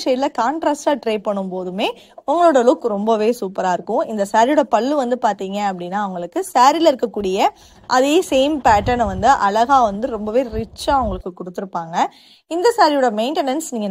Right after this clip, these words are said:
நார்மல் ஹேண்ட் வாஷே பண்ணிக்கலாம். சாரியோட பிரைஸ் வந்து just தௌசண்ட் ஃபோர் ஹண்ட்ரட் அண்ட் தேர்ட்டி ஃபைவ் மட்டும் தான். இப்ப நீங்க பாத்துட்டு இருக்க இந்த கிரீன் கலர் சாரி உங்களுக்கு பிடிச்சிருக்கு அப்படின்னா சி ஹைஃபன் டி ஹெச் ஓ ட்ரிபிள் ஜீரோ செவன் தோஹை டாட் இன் நம்மளோட வெப்சைட்ல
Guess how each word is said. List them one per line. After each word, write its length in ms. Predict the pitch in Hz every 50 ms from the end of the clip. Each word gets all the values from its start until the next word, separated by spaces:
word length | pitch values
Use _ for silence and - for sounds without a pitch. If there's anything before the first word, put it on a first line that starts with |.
| 185 180
நார்மல் 360 | 185 202 220 226 247 262 233 220
ஹேண்ட் 240 | - 185 190 208 214
வாஷே 240 | 196 202 - 220 202 -
பண்ணிக்கலாம். 480 | 185 175 180 175 175 180 175 196 294 330 -
சாரியோட 400 | 240 202 196 202 208 190 185 180 170 - -
பிரைஸ் 380 | - 196 190 214 302 359 330 302 269 214
வந்து 220 | 185 170 170 180 208 294 - - _ _ _ _ _ 214 240
just 280 | 254 240 247 - - 359 392 392 -
தௌசண்ட் 380 | 233 208 226 240 262 277 302 -
ஃபோர் 180 | - 233 233 233
ஹண்ட்ரட் 240 | 254 220 202 185 202
அண்ட் 120 | 269 311 -
தேர்ட்டி 220 | 208 196 - 196 196
ஃபைவ் 180 | - 196 202 214 202
மட்டும் 240 | 180 165 - 175 170
தான். 120 | 175 185 - -
இப்ப 140 | 220 220 220 208
நீங்க 140 | 214 214 214 202
பாத்துட்டு 260 | 240 254 269 247 262 294
இருக்க 160 | 311 320 285
இந்த 80 | 254 220 190
கிரீன் 200 | 208 240 277 285
கலர் 140 | - 277 262 -
சாரி 140 | 240 202 196
உங்களுக்கு 200 | 190 185 190 -
பிடிச்சிருக்கு 400 | 277 294 320 - 311 269 - - 254
அப்படின்னா 320 | 190 185 185 180 180 196 277 370 - _ _ _ _ _ - -
சி 100 | - 370 381 403 - -
ஹைஃபன் 440 | 311 277 277 269 - 294 285 330 302 -
டி 80 | 294 277 269 240
ஹெச் 220 | 262 214 202 - - 220 226
ஓ 60 | 240 277 277 277 -
ட்ரிபிள் 280 | 247 226 202 220 233 208
ஜீரோ 160 | 214 196 190 190 -
செவன் 320 | - 185 175 185 214 392 - _ _ _ _ _ -
தோஹை 240 | 359 381 403 403 403 381 311 302
டாட் 180 | 254 233 254 277
இன் 80 | 254 220
நம்மளோட 260 | 214 214 220 220 202 196
வெப்சைட்ல 440 | 190 - - 302 277 233 - 285